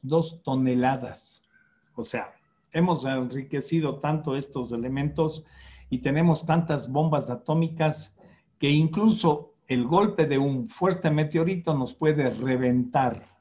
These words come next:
Algo que ya sucedió. Esto ya sucedió en,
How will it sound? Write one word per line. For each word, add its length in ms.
Algo 400
que 160
ya 160
sucedió. 880
Esto 300
ya 200
sucedió 720
en, 320